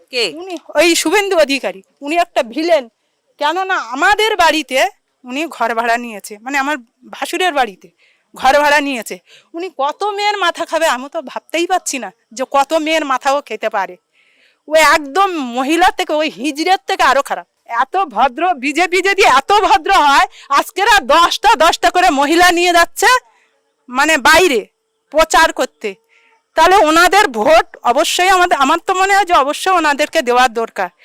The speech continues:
Speaker 2: কেননা ভোট বিক্রি করছে, মেয়েদেরকে বিক্রি করছে, দু হাজার করে, উম, পাঁচ হাজার করে টাকা দিচ্ছে, দুটো করে শাড়ি দিচ্ছে, মেয়েরা তো পরতে পায় না, যার জন্য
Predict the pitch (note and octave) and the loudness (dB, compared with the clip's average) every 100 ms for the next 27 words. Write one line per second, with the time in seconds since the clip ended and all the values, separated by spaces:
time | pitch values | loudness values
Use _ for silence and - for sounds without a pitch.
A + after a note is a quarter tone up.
0 | _ _ - D#4+ E4+ E4+ B3+ D4+ C#4+ D#4 | _ _ 0 0 2 0 0 0 0 -4
1 | - D#4+ D#4+ D#4 - D4+ C#4+ B3+ _ _ | -4 -4 -2 -2 -2 0 2 0 _ _
2 | _ _ B3 B3+ D4 D#4+ D#4+ - D4+ - | _ _ -10 -2 0 2 0 0 -4 -4
3 | D#4+ D#4 D4 C#4+ A3+ D4+ E4 D4+ E4 E4+ | -4 -2 -2 -2 -2 2 2 4 0 0
4 | E4 E4 C4 B3+ C4 A#3+ A#3 C4+ C#4 D4+ | 2 2 0 -4 -8 -12 -6 0 0 0
5 | D4 F4+ E4 E4+ E4+ C4+ - D#4 D#4+ - | 0 0 0 -2 0 0 2 0 -2 -4
6 | G4 A4+ - _ - - _ G3+ D#4 F4+ | 0 0 0 _ -20 -20 _ -10 -4 0
7 | F4+ F4 E4 - C4+ D#4+ F4+ - C#4 C4 | 2 2 2 2 2 2 0 -2 -4 -2
8 | C#4+ E4 E4+ - F4 G#4 - F#4 E4 B3 | 0 0 0 -2 -2 0 0 4 4 4
9 | G3 F3+ _ _ _ - A3+ B3+ B3 C4 | 0 -12 _ _ _ -10 0 0 0 -2
10 | D#4+ | -2